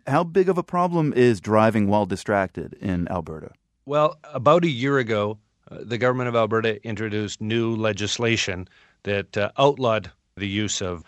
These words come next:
Speaker 2: cell phones while driving or, or texting or those kind of things. It's a distracted driving law. And in the first year, there's been more than nineteen thousand convictions,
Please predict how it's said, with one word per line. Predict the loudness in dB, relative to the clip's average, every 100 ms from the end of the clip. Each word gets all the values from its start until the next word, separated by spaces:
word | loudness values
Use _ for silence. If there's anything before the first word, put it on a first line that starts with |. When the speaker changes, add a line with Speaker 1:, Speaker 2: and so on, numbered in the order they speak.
| _ _
Speaker 2:
cell | -4 -2 -2
phones | 0 -2 0
while | 0 0
driving | 0 0 0 -2 -4
or, | -6 -6
or | -8
texting | -6 -6 -6 -8 -8
or | -6
those | -6 -4
kind | -6
of | -6
things. | -8 -8
It's | -8 -6
a |
distracted | -8 -4 0 0 -2 -2
driving | 2 2 2 -2
law. | -2 -4 -6 _ -20 -20 _ -8
And | -4
in | -2 -4
the | -4
first | -4 -4 -4 0
year, | 2 4
there's | 2 -2
been | -2 -2 0
more | -2 -2
than | -4 -2
nineteen | 0 -2 -4 -6 -6
thousand | -6 -2 4 4 4 0 -6 -4
convictions, | -4 -2 -2 -2 -6 -8 -10